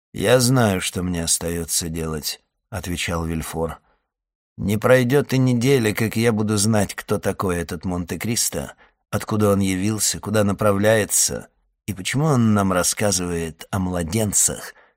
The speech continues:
которых откапывают в его саду». Вильфор произнес эти слова таким тоном, что граф вздрогнул бы, если бы мог их слышать. Затем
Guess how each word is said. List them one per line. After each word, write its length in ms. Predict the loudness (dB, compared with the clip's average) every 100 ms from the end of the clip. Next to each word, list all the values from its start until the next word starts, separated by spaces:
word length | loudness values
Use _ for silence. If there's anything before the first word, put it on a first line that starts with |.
| _
которых 460 | -8 -2 -2 -2 -4
откапывают 720 | -4 -4 -4 -6 -6 -8 -8
в 60 | -8
его 280 | -6 -4 0
саду». 500 | 0 -2 -8 -12 -20 _ _ _ _ _ _ _ _ _ _ _ _
Вильфор 580 | -2 0 0 4 6 6
произнес 520 | 6 6 6 4 4
эти 160 | 2 2
слова 420 | 6 8 8 6
таким 360 | 4 2 2
тоном, 300 | 4 4 4
что 180 | 2 2
граф 240 | 6 6 6
вздрогнул 760 | 2 0 4 4 4 2 0
бы, 120 | 2
если 240 | 0 0 0
бы 140 | 0
мог 240 | 2 0 -2
их 120 | -2
слышать. 600 | -2 -2 -4 -6 -8 -14 _ _ _ _ _ _ _ _ _ _
Затем 560 | 2 2 6 6 6